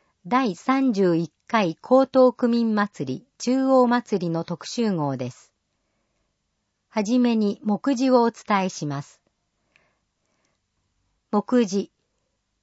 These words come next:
一、主催者挨拶。二、区民祭りプログラム。三、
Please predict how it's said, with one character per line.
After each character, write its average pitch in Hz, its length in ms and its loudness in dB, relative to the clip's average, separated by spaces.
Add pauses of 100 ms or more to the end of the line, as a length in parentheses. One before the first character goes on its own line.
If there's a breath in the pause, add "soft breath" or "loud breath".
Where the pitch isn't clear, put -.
(100)
一、 - 380 -6 (460)
主 - 140 -6
催 262 300 0
者 214 160 -4
挨 185 220 0
拶。 - 440 -10 (540)
二、 208 260 -2 (380)
区 214 100 0
民 269 300 2
祭 220 360 0
り 196 100 -2
プ - 140 -2
ロ 208 140 4
グ 196 140 0
ラ 156 160 0
ム。 127 180 -8 (560)
三、 214 500 -2